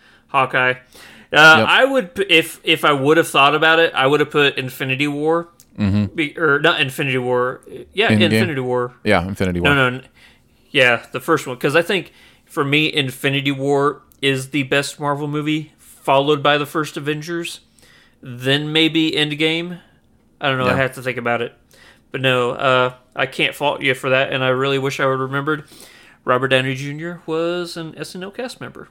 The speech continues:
Speaker 2: Yeah. What do you got at number two?
Speaker 1: Uh, y-, this could be Chevy Chase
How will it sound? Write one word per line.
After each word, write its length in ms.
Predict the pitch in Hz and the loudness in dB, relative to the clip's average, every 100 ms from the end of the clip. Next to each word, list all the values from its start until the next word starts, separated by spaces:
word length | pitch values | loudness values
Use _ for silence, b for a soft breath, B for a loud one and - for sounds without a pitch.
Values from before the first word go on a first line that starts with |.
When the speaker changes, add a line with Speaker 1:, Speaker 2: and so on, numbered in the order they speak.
| - | -10
Speaker 2:
Yeah. 640 | 123 185 330 339 110 92 92 | -2 0 2 0 0 -2 -6
What 140 | 120 165 | 0 2
do 60 | |
you 40 | 180 | 4
got 100 | 180 | 2
at 40 | |
number 160 | 180 175 | 0 -2
two? 200 | 233 160 - _ _ _ _ _ _ _ _ b b b b b - | -2 -4 -8 _ _ _ _ _ _ _ _ b b b b b 4
Speaker 1:
Uh, 480 | 147 143 135 131 - _ _ _ - | 6 8 6 4 -2 _ _ _ -12
y-, 180 | 160 - | -12 -10
this 220 | 151 175 - | -2 0 2
could 140 | 196 | 0
be 260 | 180 156 - | 2 -2 -4
Chevy 360 | - 170 160 | 0 2 2
Chase 420 | 147 170 156 147 | 0 0 2 0